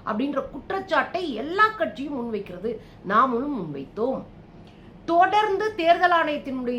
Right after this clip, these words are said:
இந்த பித்தலாட்டத்தை அம்பலப்படுத்துகிற வேலையில நம்ம இருந்தோம். இப்போ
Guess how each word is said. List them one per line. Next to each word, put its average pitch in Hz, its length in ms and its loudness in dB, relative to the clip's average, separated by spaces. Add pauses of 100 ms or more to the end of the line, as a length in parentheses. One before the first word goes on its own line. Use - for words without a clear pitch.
இந்த 269 160 -4 (100)
பித்தலாட்டத்தை 302 760 -2 (100)
அம்பலப்படுத்துகிற 277 800 -2
வேலையில 254 220 -6
நம்ம 175 160 -8
இருந்தோம். - 280 -14 (720)
இப்போ 415 180 2